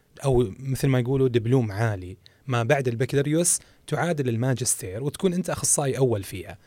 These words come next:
لا، ليست هذه النهاية. يعني الأيام القادمة راح يكون في عندك تخصصات دقيقة أكثر.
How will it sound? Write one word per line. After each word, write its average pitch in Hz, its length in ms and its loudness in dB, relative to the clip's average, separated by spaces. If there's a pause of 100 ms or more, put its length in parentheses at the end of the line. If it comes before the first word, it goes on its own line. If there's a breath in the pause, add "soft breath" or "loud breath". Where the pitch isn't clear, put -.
(160 soft breath)
لا، 135 180 0 (360)
ليست 160 300 4
هذه 123 220 0
النهاية. 101 460 -4 (520 soft breath)
يعني 127 160 4
الأيام 160 380 4
القادمة 151 440 0
راح 139 180 -2
يكون 175 220 0
في 147 160 -2
عندك 156 240 -4
تخصصات 143 520 -2
دقيقة 123 560 -2
أكثر. - 440 -4